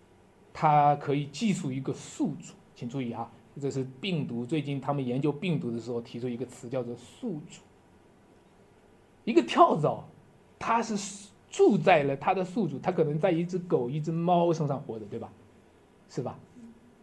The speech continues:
这个跳蚤的活着，你知道吗？一直是在依赖着那个宿主。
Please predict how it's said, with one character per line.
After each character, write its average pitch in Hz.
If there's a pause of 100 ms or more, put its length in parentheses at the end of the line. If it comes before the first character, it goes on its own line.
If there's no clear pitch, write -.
(1000)
这 175
个 156
跳 165
蚤 127
的 117
活 113
着， 123
你 117
知 117
道 117
吗？ 110 (520)
一 180
直 131
是 139
在 127
依 113
赖 123
着 117
那 117
个 117
宿 - (240)
主。 135